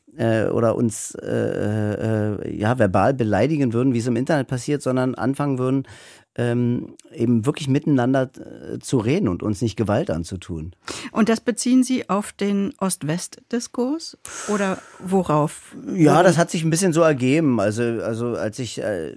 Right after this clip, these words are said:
Speaker 1: ich hatte gerade auch den, d-, das Buch von Dirk Oschmann gelesen, der, der, der Osten, eine westdeutsche Erfindung,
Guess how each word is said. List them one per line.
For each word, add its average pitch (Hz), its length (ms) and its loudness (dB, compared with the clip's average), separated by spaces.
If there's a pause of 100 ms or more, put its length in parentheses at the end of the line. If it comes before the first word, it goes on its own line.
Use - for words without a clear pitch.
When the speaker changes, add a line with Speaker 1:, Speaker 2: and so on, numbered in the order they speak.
Speaker 1:
ich - 280 -14
hatte 127 280 -4
gerade 113 260 0
auch 117 120 -4
den, 117 420 -2
d-, 117 140 -8
das 110 200 -6
Buch 135 180 0
von 123 160 0
Dirk 123 180 0
Oschmann 147 420 0
gelesen, 139 600 -2
der, 120 240 -2
der, 113 400 -2
der - 220 -4
Osten, 127 280 -4
eine 117 220 0
westdeutsche 120 420 -4
Erfindung, 139 580 -2